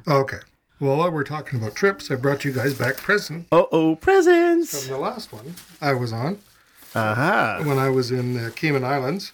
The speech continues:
Speaker 2: Yep.
Speaker 1: They have the, the Cayman Island Rum Company, and they have their forty, um, yeah, forty fathom, forty-nine fathom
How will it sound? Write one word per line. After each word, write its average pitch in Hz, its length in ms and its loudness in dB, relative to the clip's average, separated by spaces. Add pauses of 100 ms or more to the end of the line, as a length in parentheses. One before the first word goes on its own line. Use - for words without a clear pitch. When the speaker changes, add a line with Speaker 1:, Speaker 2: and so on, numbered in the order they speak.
Speaker 2:
Yep. 131 240 0 (340)
Speaker 1:
They 139 220 4
have 131 320 -2
the, 123 320 -2 (1120)
the 143 100 -6
Cayman 175 420 0
Island 151 380 0
Rum 185 220 0
Company, 107 400 -14
and 113 120 -14
they 131 140 -4
have 139 280 -4
their 127 300 -2 (440)
forty, 156 520 2 (520)
um, 101 400 -4 (220)
yeah, 104 200 -4
forty 160 340 0
fathom, 135 420 -2
forty-nine 147 500 0
fathom 113 480 -10